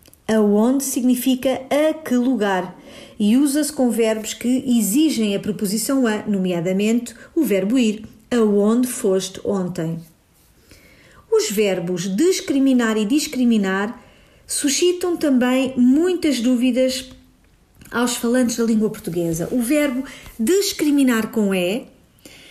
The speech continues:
está relacionado com crime, é o oposto de incriminar e significa absolver de um crime. Por exemplo, o juiz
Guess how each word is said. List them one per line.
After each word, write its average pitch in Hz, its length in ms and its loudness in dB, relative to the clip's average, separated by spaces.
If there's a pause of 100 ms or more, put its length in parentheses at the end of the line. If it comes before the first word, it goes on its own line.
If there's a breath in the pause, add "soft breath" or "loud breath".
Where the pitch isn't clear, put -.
(200 loud breath)
está 294 300 -2
relacionado 262 520 0
com 262 200 2
crime, 220 600 0
é 196 140 0
o 196 160 2
oposto 233 640 0
de 196 100 0
incriminar 220 800 2
e 262 60 0
significa 233 580 -2
absolver 214 500 -2
de 202 140 0
um 233 80 2
crime. 190 380 -2
Por 180 140 -4
exemplo, 202 520 -2
o 330 80 2
juiz 226 560 -2